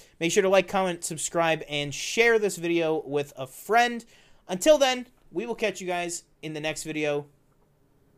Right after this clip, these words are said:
and listen to the podcast feed as well. Peace. <laughs> I say, you're, you look like I was, like, missing something, and I remembered I didn't say anything about the podcast feed.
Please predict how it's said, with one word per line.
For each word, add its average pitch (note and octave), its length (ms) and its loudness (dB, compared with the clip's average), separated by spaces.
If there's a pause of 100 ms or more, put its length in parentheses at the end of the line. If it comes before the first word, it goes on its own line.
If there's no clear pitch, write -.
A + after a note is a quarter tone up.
(140)
and B2+ 120 -10
listen C#3 260 -4
to B2+ 60 -10
the A#2 80 -6
podcast A2 480 -10
feed - 180 -18
as - 120 -18
well. - 180 -16 (1800)
Peace. - 280 -20 (1400)
<laughs> - 300 -12
I G#3 100 2
say, A3 280 -2
you're, A3 280 -6
you A#3 160 -6
look A#3+ 140 -2
like A3+ 220 0
I G3+ 140 2
was, F#3+ 140 0
like, E3+ 160 -2
missing G3 320 -4
something, A3 360 -4
and E3+ 120 -4
I E3 100 -2
remembered D#3 460 -6
I C#3 60 -4
didn't C3 200 -16
say C#3 140 -10
anything B2+ 280 -18
about - 160 -20
the - 80 -20
podcast - 300 -20
feed. - 720 -8